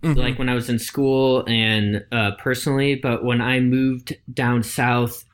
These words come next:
Speaker 2: and was working in the lab in San Clemente, I did not do any of the development.
Speaker 1: Yeah.
Speaker 2: Um, I did, I did do some scanning, but mainly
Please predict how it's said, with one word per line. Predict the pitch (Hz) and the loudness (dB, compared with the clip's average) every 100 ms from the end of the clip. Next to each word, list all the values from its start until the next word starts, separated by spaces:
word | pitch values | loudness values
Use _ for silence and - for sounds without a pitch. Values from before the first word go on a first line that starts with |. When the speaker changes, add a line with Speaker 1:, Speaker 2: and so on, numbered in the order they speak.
| - | -4
Speaker 2:
and | 123 113 113 | 0 0 0
was | 110 110 | -2 -4
working | 120 120 120 110 | -6 -4 -2 0
in | 110 107 107 104 - | 2 2 0 -4 -2
the | 110 104 | 0 2
lab | 107 113 113 110 | 2 0 0 -2
in | |
San | 107 117 107 | -2 -2 -2
Clemente, | - 107 113 110 120 107 104 95 113 | -2 0 0 -2 -2 0 0 -2 -4
I | 110 107 | -4 -2
did | 123 110 | -4 0
not | 113 110 110 - | 0 0 -4 -4
do | 110 107 101 101 98 - - - - | 0 0 0 -2 -6 -12 -20 -10 -4
any | 117 110 | -2 -2
of | 101 | -2
the | 104 98 | -2 -4
development. | - 98 92 92 82 80 82 73 - - | -6 -8 -4 -6 -6 -10 -10 -10 -10 -2
Speaker 1:
Yeah. | 110 101 | 0 0
Speaker 2:
Um, | 90 90 - | -2 -4 -4
I | 117 | -4
did, | 117 123 117 113 98 | -2 0 2 0 -2
I | 117 | -4
did | 120 143 143 139 | -2 -2 -2 -2
do | 143 135 | -2 0
some | 135 120 | -2 -4
scanning, | - 127 123 123 120 120 117 - | -2 -2 0 2 2 0 -2 -2
but | 110 | 0
mainly | 123 127 135 131 127 123 - | 0 0 0 0 2 0 -2